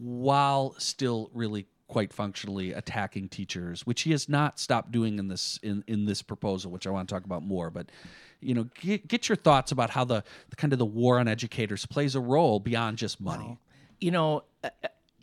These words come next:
Speaker 2: to be honest, and people may not remember this, but from the very beginning, six years ago, uh, what educators primarily said is, "Listen, it's not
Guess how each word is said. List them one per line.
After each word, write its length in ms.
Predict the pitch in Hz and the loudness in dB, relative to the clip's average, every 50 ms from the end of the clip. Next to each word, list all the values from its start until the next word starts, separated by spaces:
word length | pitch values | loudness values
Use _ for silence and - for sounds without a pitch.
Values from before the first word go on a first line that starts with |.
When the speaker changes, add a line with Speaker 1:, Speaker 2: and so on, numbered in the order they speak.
| _ | _
Speaker 2:
to 120 | - 214 185 | -4 -2 0
be 160 | 190 180 165 | 0 2 2
honest, 560 | 156 156 160 160 156 143 131 - - - - - | 2 2 2 0 0 -2 -2 -4 -8 -10 -6 -2
and 400 | 170 160 151 151 151 - - _ | -2 0 0 -2 -4 -6 -8 _
people 300 | - - 233 226 240 226 | -6 -6 -4 0 2 2
may 220 | 220 196 196 196 196 | 4 4 4 4 4
not 180 | 202 196 - | 4 2 2
remember 460 | - 160 160 156 151 151 156 160 160 | 0 -2 0 0 0 0 0 0 -2
this, 320 | 139 120 113 113 - - - | -2 -2 -4 -6 -6 -10 -6
but 200 | - 156 151 - | -6 -6 -6 -4
from 180 | - 185 175 160 | -4 -2 0 0
the 100 | 156 151 | 0 0
very 460 | 139 135 135 170 175 196 226 233 220 | -2 0 0 2 2 4 2 0 -2
beginning, 720 | 185 175 208 185 165 170 196 202 190 156 110 98 85 117 117 - - _ _ _ | -2 -4 -4 -4 -2 0 0 2 2 2 0 -2 -6 -12 -18 -20 -20 _ _ _
six 340 | - - - 160 123 - - | -14 -8 -6 -6 -6 -6 -6
years 240 | 143 135 127 120 139 | -6 -4 -4 -4 -6
ago, 320 | 127 110 113 104 - - - - _ _ - - _ _ - | -8 -8 -8 -10 -10 -12 -16 -20 _ _ -20 -20 _ _ -6
uh, 280 | 156 147 147 143 147 - - | -4 -2 0 -2 -2 -4 -2
what 260 | 175 170 175 - - | -2 0 0 0 0
educators 880 | - 185 185 175 220 220 - - - 214 185 170 170 175 165 147 - | 0 0 0 0 -2 -4 -6 -4 -2 0 2 2 2 2 0 -2 -4
primarily 640 | - - - 165 160 156 160 165 175 190 190 196 185 | -8 -6 -4 -2 0 0 0 0 0 2 0 0 -2
said 320 | 170 - - 170 156 151 147 | -2 -2 -2 0 0 2 2
is, 240 | 143 143 135 - | 0 0 -2 -2
"Listen, 560 | 147 156 160 151 - - 156 117 110 - - - _ _ _ _ _ _ | -2 0 0 0 0 -2 -4 -4 -4 -6 -10 -16 _ _ _ _ _ _
it's 260 | - 165 156 - - | -4 -4 -2 -2 0
not 440 | 180 175 175 175 196 202 220 - - | 2 4 6 6 6 6 4 0 -2